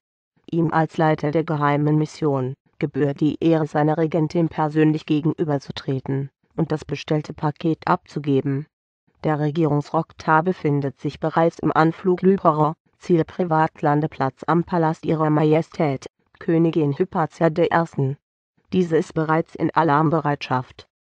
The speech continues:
Herrlicher Termin heute. Ihre künftige Schwiegertochter wird eingeflogen. Eine Packhängerin, wunderbar. Welch fantastischer Kniff mit weitreichenden politischen Folgen.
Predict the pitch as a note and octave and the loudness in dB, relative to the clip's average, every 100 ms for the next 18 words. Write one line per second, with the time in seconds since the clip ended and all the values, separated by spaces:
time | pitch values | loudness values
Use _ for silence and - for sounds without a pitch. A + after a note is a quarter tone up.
0 | _ _ F#3 D3 D3+ E3 D#3 - C#3+ D3 | _ _ 0 2 2 0 -2 2 4 4
1 | D#3 C#3 F3 E3+ C3 C3+ - _ _ _ | 2 0 0 0 -4 -6 -10 _ _ _
2 | _ - D#3+ D#3+ - D#3 - E3 B3+ A#3+ | _ -2 -2 -2 0 0 0 -4 -4 -4
3 | E3+ E3 E3 - D#3+ - - D#3+ D#3 - | -2 2 0 2 -2 0 0 0 0 -2
4 | F3 E3+ A3 - C3+ C#3 C#3 D3 _ _ | 0 0 0 -4 -4 -2 -4 -6 _ _
5 | _ _ _ D#3+ E3 D#3+ E3 D3+ - D#3 | _ _ _ 0 0 0 -2 -2 0 2
6 | D3 D3 C#3 D3+ _ _ F3 F3 D#3 C#3+ | 2 0 -2 -6 _ _ -2 2 2 0
7 | C3+ B2+ C3+ - _ _ _ _ - E3+ | -4 -6 -8 -16 _ _ _ _ -2 -2
8 | D#3+ - D3+ D3 F#3 E3+ - D3 C#3+ - | -2 -2 -4 0 0 0 -4 -8 -6 -2
9 | D#3 C#3+ D#3+ D3 D3 C#3+ - D3 C#3 - | -4 -2 -4 -2 -2 -2 -2 -4 -4 -6
10 | F#3 - - E3+ D#3 E3+ E3 E3 - F3 | -6 -8 -4 -2 -2 -2 -4 -4 -2 0
11 | E3 D3 | 0 0